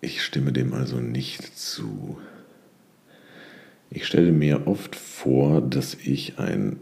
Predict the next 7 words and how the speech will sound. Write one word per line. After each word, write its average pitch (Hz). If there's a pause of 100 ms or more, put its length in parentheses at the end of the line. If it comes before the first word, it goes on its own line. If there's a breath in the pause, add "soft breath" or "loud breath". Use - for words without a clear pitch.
(120)
prestigeträchtiges -
Ansehen - (640)
und -
einen 50
hohen -
Status -
genieße. 71